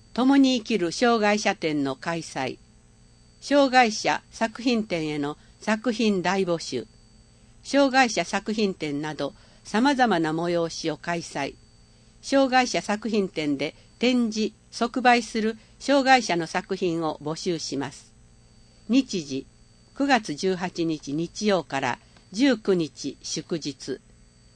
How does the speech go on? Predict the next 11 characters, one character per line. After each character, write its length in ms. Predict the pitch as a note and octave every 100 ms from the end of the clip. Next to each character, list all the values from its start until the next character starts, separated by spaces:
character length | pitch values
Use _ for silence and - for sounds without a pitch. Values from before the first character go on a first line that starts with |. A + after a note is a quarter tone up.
| _ -
十 240 | G#3 D4
時 160 | G#3+ G#3
か 160 | D3
ら 180 | C3 B2
十 260 | C3+ E3+ F3+
七 320 | E3 D#3+ D#3
時。 200 | B2+ B2 - - _ - - - -
締 180 | - A#3+
め 160 | B3+
切 160 | A3 A3+
り、 220 | G3 E3+